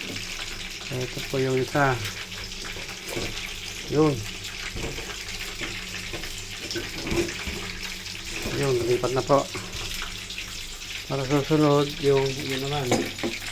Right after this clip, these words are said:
At, tingnan natin kung luto na. Baka luto na yan. Ihitin.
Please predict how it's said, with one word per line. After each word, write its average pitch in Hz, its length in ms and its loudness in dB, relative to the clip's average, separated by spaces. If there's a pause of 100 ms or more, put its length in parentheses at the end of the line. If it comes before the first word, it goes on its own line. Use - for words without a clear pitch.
(1500)
At, 131 560 4 (1800)
tingnan 139 240 0
natin 139 240 4
kung 143 100 4
luto 143 220 4
na. 147 180 4 (1900)
Baka 127 320 0
luto 139 240 2
na 139 240 6
yan. 143 80 0 (2250)
Ihitin. 143 880 6